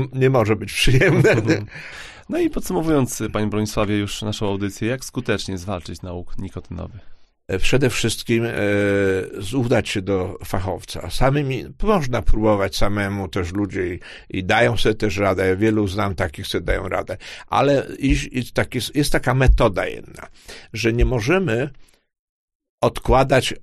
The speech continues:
Speaker 1: „Od poniedziałku nie palę, od jutra nie palę”, bo zapalimy. Na przykład, e, jeden ze skutecznych sposobów jest to, że, e, tak jak terapeuci, e, podpowiadają, więc rozmawia się, motywuje się, mówi się o szkodach, prawda, też dlaczego chcesz rzucić palenie i potem,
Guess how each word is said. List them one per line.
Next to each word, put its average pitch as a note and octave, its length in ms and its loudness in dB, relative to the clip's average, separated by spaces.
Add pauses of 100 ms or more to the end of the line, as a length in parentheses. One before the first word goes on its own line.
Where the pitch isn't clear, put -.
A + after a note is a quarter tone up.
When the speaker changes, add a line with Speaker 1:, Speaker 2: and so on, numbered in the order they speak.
(220)
Speaker 1:
„Od - 120 -2
poniedziałku A2 600 2
nie G#2 180 0
palę, G2+ 260 2
od F2+ 100 -2
jutra F#2+ 300 -2
nie F#2 160 -6
palę”, F#2+ 280 -2
bo - 120 0
zapalimy. G#2+ 600 2 (260)
Na D#3 100 -2
przykład, F3 540 -2 (580)
e, A2+ 40 -2
jeden C3 320 2
ze B2+ 140 0
skutecznych C3 580 -2
sposobów A#2+ 600 -2
jest A#2+ 200 -2
to, A#2 180 -4
że, A2+ 200 -4 (720)
e, F#2 40 0
tak - 220 0
jak - 100 -2
terapeuci, A#2+ 520 4
e, - 20 -6 (1200)
podpowiadają, A#2 800 2 (380)
więc A2 300 -2
rozmawia G#2+ 680 2
się, - 180 -2
motywuje G2+ 640 0
się, F#2+ 360 0
mówi G#2 240 -6
się A2 200 2
o G#2 60 2
szkodach, F#2 540 0
prawda, E2+ 480 0
też - 300 -8
dlaczego G#2 440 4
chcesz G#2 180 -4
rzucić G2 240 -4
palenie D#3+ 360 -2
i G#3+ 40 -6
potem, F3 340 0